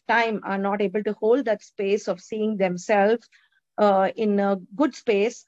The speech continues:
I've been holding this for them. And I had a friend of mine who was sharing it with me coming from coma after almost three weeks. She walked out of the I C U and she said, "I want to share this video with Aparna,"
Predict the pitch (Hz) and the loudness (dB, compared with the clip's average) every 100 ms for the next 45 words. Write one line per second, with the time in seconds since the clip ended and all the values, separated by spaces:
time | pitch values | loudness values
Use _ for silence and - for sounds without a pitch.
0 | - 254 277 277 254 - 190 185 208 190 | -6 -4 -2 -2 -2 0 -2 -2 -4 -4
1 | 190 - 180 165 185 330 294 - _ _ | -6 -6 -6 -2 0 0 -6 -14 _ _
2 | _ _ 202 180 185 175 - 202 226 277 | _ _ 0 2 0 -2 0 0 2 0
3 | 269 - 214 214 214 214 202 190 190 190 | 0 -2 -4 -2 -6 -6 -6 -4 -6 -4
4 | 202 185 180 220 208 254 247 226 - 196 | -2 -2 0 2 4 4 0 -2 -4 -6
5 | 185 190 202 - 208 208 233 - 202 - | -4 -4 -4 -4 -2 -2 -2 -2 -4 0
6 | 208 180 185 202 370 - _ _ _ _ | 0 2 2 0 -4 -10 _ _ _ _
7 | 202 294 214 196 196 196 - 240 226 196 | -2 0 0 0 0 -4 -6 -8 -2 0
8 | 196 294 - - _ _ - - 220 208 | 2 2 -2 -14 _ _ -6 0 4 4
9 | 240 - 370 302 294 269 208 214 208 240 | 2 0 0 0 0 0 0 -2 -4 -8
10 | 220 208 - 214 214 214 240 226 226 233 | -2 -2 -2 -6 -8 -4 2 2 2 0
11 | 311 - 233 214 247 220 214 202 220 226 | -2 0 2 2 -2 -4 -6 -2 -2 -2
12 | 240 220 185 190 185 208 277 | -2 -4 0 0 0 0 -2